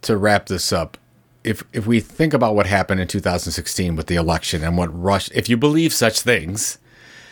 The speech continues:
that Russia tampered with, with Facebook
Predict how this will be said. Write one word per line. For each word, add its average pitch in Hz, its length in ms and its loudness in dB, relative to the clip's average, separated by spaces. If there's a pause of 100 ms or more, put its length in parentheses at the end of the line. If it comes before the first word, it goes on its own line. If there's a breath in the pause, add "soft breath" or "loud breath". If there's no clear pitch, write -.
(220 loud breath)
that 104 220 0
Russia 110 320 2
tampered 98 520 0
with, 90 200 -2 (140)
with 92 180 -6
Facebook 90 600 -2